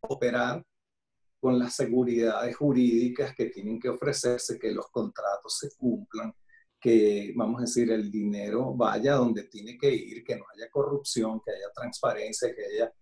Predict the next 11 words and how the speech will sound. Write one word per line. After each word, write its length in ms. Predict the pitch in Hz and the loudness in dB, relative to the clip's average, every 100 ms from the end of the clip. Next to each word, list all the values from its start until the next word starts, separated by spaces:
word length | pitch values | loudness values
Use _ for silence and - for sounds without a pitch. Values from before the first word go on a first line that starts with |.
| _ - | _ -8
eh, 880 | - 113 101 98 92 92 90 - - - | -2 0 -2 -6 -6 -6 -8 -12 -12 -6
eh, 440 | 107 98 - - _ _ _ _ | -4 -4 -8 -14 _ _ _ _
resultados, 920 | - 127 - 151 143 - 107 110 120 117 | -6 -4 0 0 2 2 4 4 2 -4
etcétera, 440 | - 123 131 143 | -4 -2 -2 -4
etcétera. 500 | 143 139 135 156 - | 0 -2 -2 -6 -4
Todo 260 | - 170 185 | 2 4 4
eso 280 | 185 175 - | 0 -6 -4
pasa 360 | 156 - 190 185 | -4 0 0 0
por 160 | 135 | -4
un 260 | 117 127 156 | -4 -6 -6
entendimiento 1120 | 170 170 - 156 135 120 117 120 123 - 160 | -4 -4 -2 -4 -2 -4 -4 -10 -6 -2 -2